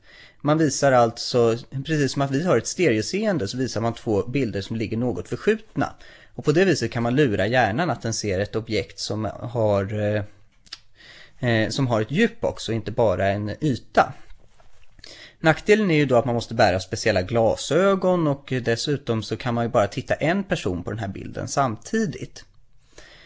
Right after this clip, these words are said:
Det, den tekniken som dock numera börjar komma och, eh, som troligtvis kommer att bli vanligare i framtiden är en teknik som kan liknas vid en kristallkula.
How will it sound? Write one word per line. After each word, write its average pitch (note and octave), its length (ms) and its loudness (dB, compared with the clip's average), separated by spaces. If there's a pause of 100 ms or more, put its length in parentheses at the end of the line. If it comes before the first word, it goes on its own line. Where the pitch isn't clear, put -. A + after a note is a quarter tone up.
(200)
Det, E3+ 340 0
den F#3 240 2
tekniken G3+ 580 0
som C#3 180 0
dock B2+ 220 0
numera C#3+ 500 2
börjar A2 200 2
komma G2+ 640 0
och, - 340 -2
eh, A#2+ 200 0
som B2+ 200 -4
troligtvis D3 720 -2
kommer A2+ 580 0
att A2+ 240 -6
bli A#2 240 -2
vanligare G#2+ 480 2
i G#2+ 40 -4
framtiden D#3 840 -2 (440)
är A#2 220 4
en A2+ 260 0
teknik A#2 400 -2
som A2+ 420 -8
kan D3+ 120 0
liknas D3+ 360 -2
vid G2 60 -4
en F#2 60 -6
kristallkula. E3+ 920 -2